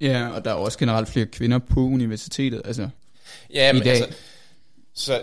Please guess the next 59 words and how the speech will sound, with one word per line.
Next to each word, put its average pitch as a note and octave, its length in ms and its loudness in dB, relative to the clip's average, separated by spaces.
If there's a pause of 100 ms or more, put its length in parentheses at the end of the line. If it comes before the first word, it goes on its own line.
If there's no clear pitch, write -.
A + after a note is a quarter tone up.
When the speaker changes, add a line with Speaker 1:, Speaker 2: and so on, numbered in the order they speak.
(140)
Speaker 2:
så, - 180 0
Speaker 1:
Men A#2 40 4
det A#2 60 6
er - 20 6
jo A2 40 2
Speaker 2:
altså, A2 180 4
Speaker 1:
meget G#2 220 2
Speaker 2:
hvis, A#2+ 80 0
Speaker 1:
skævt B2 200 6
Speaker 2:
hvis A#2 140 0
Speaker 1:
fordelt A2+ 380 0
på, A#2+ 80 2
hvilke A2 260 0
uddannelser, A2+ 480 -2
men, G#2+ 340 0
men, G#2+ 360 -10
men, A2 400 -4 (200)
men A2+ 140 -6
sådan - 140 -8
overordnet C3+ 420 4
set C3 100 0
Speaker 2:
Ja. A2+ 180 4
Speaker 1:
er, A2+ 120 -2
er A2+ 60 -8
der A2 120 -2
jo A2 80 0
mange, G#2+ 320 -2
det A#2+ 120 -2
tror B2 120 2
jeg G#2+ 80 2
også, A2 120 -4
du A2+ 100 -6
kan G#2+ 180 -6
genkende A2+ 480 0
dig A2 80 -6
selv B2 260 2
i A2+ 100 2
ude A2+ 240 2
på, A2 280 -2 (380)
på - 120 -4
Center A2 340 0
for, G#2+ 500 -2
for - 180 -8
Samfund G#2+ 420 -4
og G#2+ 60 -6
Sundhed B2+ 340 2
på - 100 -6
Københavns C3+ 360 2
Universitet. A2+ 360 0
Altså, - 180 -10
det A2 100 -4
er G#2 40 -2
mange G#2+ 360 -2 (500)
kvinder, C#3 280 6
der, A#2 260 2
der - 140 -4
læser C#3 300 2
akademiske A2 400 -4
uddannelser. A2+ 380 -6